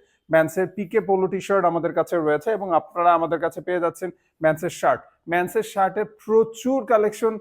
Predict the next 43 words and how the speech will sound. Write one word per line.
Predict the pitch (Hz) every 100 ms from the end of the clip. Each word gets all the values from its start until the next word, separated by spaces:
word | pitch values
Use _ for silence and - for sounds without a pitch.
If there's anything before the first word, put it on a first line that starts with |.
| - _ _
সামনে | - 190 190 202 196
in-house | 185 180 196 202
হতে | 196 202
চলেছে। | 202 170 160
আহ, | 233 - _ _ _ - 139 156 160
ম্যাক্সিমাম | 165 185 - 226 226 175 147
দুই | 185 208
থেকে | 208 208
তিন | 208 220
দিনের | 208 208
মধ্যে | 190 185 190
আমাদের | 170 175 170
in-house | 175 175
হয়ে | 185 185
যাবে। | 156 147 440 _ _
স্পোর্টস | - - - 220 226 - - -
আইটেম | 180 180 190
নিয়ে | 190 170
যারা | 165 160
কাজ | 196 -
করেন, | 202 196 208
বিশেষ | 185 180 -
করে | 185 170
যারা | 160 156
ড্রাই | 139 165 165 165
ফিট | 214 214
টি-শার্ট | 196 196 170
নিয়ে | 180 175
কাজ | 156 -
করেন, | 156 156 - _ _ _ _
so | 147 143 143
তাদের | 160 165 180
জন্য | 175 202 202
আসলে | 196 - 175
আমাদের | 160 160 160
এই | 151 170
আইটেমগুলো | 156 151 160 156 156
আমাদের | 147 147
কাছে | 147 160
আপনারা | 139 151 143
রেগুলার | 143 151 175
বেসিস | 147 151 151 -
পাচ্ছেন। | 117 -